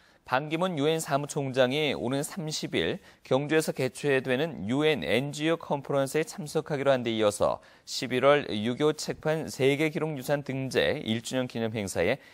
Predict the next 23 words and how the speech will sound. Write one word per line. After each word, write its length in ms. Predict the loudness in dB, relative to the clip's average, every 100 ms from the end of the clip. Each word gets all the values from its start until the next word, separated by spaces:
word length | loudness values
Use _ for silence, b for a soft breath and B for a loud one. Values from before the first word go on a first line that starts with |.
| B B
이리나 380 | -4 2 4 4
보코바 760 | 2 -4 0 2 4 2 0 -4
유네스코 420 | 0 0 -2 -4
사무총장이 760 | -4 -2 -4 -4 -8 -4 -4 -4
참석할 560 | -10 -6 -4 -2 -4
것으로 340 | -2 -4 -2 -4
보입니다. 540 | -2 -2 -2 -2 -4 B B B B -2
경상북도는 840 | 2 4 2 2 2 2 -4 -10
정병윤 920 | -2 0 0 0 4 4 2 -4 -4 -4
경제부지사가 1160 | -4 0 0 0 -4 -2 0 0 2 -2 -4 -14 -8
행사 300 | -4 0 0
협조를 380 | 0 0 0
위해서 260 | 2 2 2
유네스코를 540 | 0 0 -2 -2 -2
방문한 400 | 2 0 2 0
자리에서 640 | 0 0 2 0 2 2 2 B B B
이리나 360 | -2 0 4 4
보코바 400 | 2 0 0 0
사무총장의 1040 | -2 -2 -2 -4 -6 -2 2 2 2 -2
긍정적 580 | -6 -8 -2 -2 -2 -4
답변을 420 | -6 -10 -4 0
얻었다고 760 | 2 4 2 0 -4 -2 -2 -4
밝혔습니다. 680 | -10 -10 -8 -10 -12 -12 -12